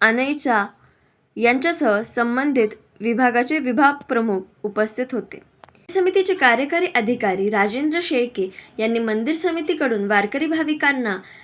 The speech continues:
देण्यात आलेल्या सुविधांची व श्री विठ्ठल रुक्मिणी मंदिराचे जतन संवर्धन आराखड्याअंतर्गत सुरू असलेल्या कामांची माहिती दिली. तसेच मुख्याधिकारी महेश रोकडे यांनी नगरपालिका प्रशासनाकडून पासष्ट एकर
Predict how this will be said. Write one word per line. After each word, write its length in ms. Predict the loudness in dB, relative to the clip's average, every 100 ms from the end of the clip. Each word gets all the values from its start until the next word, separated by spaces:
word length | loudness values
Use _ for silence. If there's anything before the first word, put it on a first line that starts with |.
| _
देण्यात 320 | 4 4 4 0
आलेल्या 420 | 0 0 0 0 -2
सुविधांची 760 | -4 -2 -2 -2 -4 -4 -6 -6
व 60 | -6
श्री 220 | -2 0
विठ्ठल 420 | 0 0 -2 0
रुक्मिणी 300 | -2 -2 -2
मंदिराचे 760 | -2 0 0 2 0 0 -2 -4 -14 -14 0
जतन 320 | 0 2 -2
संवर्धन 680 | -2 0 2 2 2 0 -2 -10 _
आराखड्याअंतर्गत 1500 | 0 2 0 0 -2 0 0 -2 -4 -2 -2 -4 -10 -20 -4
सुरू 220 | 0 2
असलेल्या 400 | 2 2 2 2
कामांची 680 | 2 0 2 2 0 -2 -4
माहिती 380 | -2 -2 -2 -2
दिली. 280 | -2 -2 -8 -20 -20 -20 -4
तसेच 380 | -2 2 0 2
मुख्याधिकारी 680 | -4 -2 0 2 2 2 0
महेश 440 | 0 0 0 -2
रोकडे 480 | 2 0 2 0 0
यांनी 360 | 2 0 2 0
नगरपालिका 720 | 0 0 0 2 2 2 -2
प्रशासनाकडून 960 | -2 -4 -4 -6 -2 -2 0 0 0 -2 -8 -20 -20 -8 0
पासष्ट 480 | 0 2 -2 2 0
एकर 500 | 2 0 0 -2